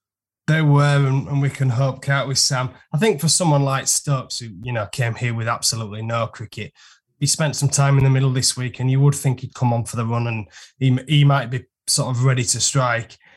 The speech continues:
But conversely, the other thing, and I think this is a beauty of four and five match series, is you get to see how sides are looking to work people out.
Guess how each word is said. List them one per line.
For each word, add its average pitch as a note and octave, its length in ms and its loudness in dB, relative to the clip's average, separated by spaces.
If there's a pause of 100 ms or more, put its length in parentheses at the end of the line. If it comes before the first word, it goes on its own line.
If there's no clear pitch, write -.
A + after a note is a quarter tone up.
(420)
But E3+ 280 -2
conversely, G3 560 2
the D3 120 4
other E3 160 2
thing, B2 260 -4
and A#2 100 -6
I - 20 -4
think D3 240 -4
this C#3+ 160 -2
is B2+ 140 0
a A#2+ 40 0
beauty C#3 440 4
of A#2 100 -2
four B2+ 320 0
and A#2+ 120 -4
five A2+ 340 -2
match - 180 -8
series, B2+ 380 0
is G#2+ 200 -10 (180)
you B2 120 0
get C3+ 240 0
to D3+ 140 2
see C3+ 180 0
how B2 200 0
sides A#2 380 -2
are A#2 80 -4
looking A#2+ 260 -6
to A2+ 100 -6
work A#2+ 280 -2
people G#2 320 -8
out. G2 220 -4